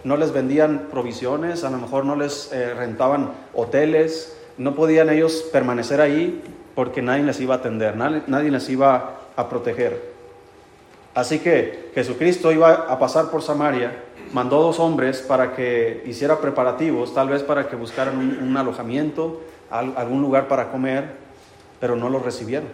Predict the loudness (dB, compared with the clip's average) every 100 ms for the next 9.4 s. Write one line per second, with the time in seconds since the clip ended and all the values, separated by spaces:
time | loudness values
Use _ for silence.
0 | -18 -20 -20 -20 -20 -20 -20 -20 -14 -10
1 | 0 2 4 0 -2 -2 2 2 2 2
2 | 2 2 2 -2 -10 -16 -20 -20 -20 -14
3 | -8 -8 -8 -6 -6 -6 -4 -4 -4 -6
4 | -6 -6 -8 -14 -20 -20 -20 -20 -20 -20
5 | -20 -20 -20 -20 -20 -20 -20 -20 -12 -2
6 | 0 2 0 0 -4 -6 -4 -4 -6 -14
7 | -20 -20 -20 -8 -2 0 0 -4 -14 -20
8 | -20 -20 -20 -20 -12 0 2 2 0 4
9 | 4 4 0 -4